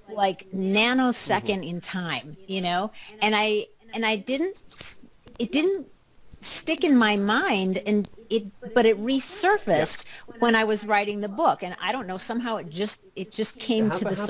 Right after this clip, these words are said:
Speaker 2: surface.
Speaker 1: of doing that. <laughs>
Speaker 2: Uh, right, right, but it wasn't something that, like, from that moment on, I never
Speaker 1: Yeah.
Speaker 2: forgot what my dad said. I did forget, and then it, and then it surfaced. Um, but yeah, it, you know, it was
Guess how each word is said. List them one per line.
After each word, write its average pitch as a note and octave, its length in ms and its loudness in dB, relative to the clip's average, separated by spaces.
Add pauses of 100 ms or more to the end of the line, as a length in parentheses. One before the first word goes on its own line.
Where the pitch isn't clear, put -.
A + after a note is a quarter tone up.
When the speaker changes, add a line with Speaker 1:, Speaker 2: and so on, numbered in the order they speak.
(120)
Speaker 2:
surface. B2+ 120 -2
Speaker 1:
of - 40 -8
doing E3+ 340 4
that. - 760 -2
<laughs> - 40 -12 (240)
Speaker 2:
Uh, B3+ 160 4
right, A3 480 2
right, A3 340 2
but B3 80 0
it B3+ 80 4
wasn't D#4 300 4
something C#4 320 0
that, A3 240 4
like, G3+ 260 2
from G#3 220 0
that A3 220 2
moment A#3 260 4
on, G#3 240 4
I F3+ 80 -2
never F#3+ 200 0
Speaker 1:
Yeah. - 20 2
Speaker 2:
forgot G#3 360 2
what G3 140 -2
my G3 80 -2
dad F#3 240 2
said. F#3+ 220 -4
I A3 80 0
did F#4 220 0
forget, E3 520 0
and G#3+ 160 0
then C#4 140 4
it, - 120 -6 (220)
and G#3+ 140 0
then C4 100 4
it B3 140 0
surfaced. - 560 -2 (420)
Um, G3+ 480 4 (1080)
but C#4 100 8
yeah, D4 380 2
it, B3 160 -6
you C#4 120 -2
know, C#4+ 200 0
it - 80 -6
was C4+ 200 -8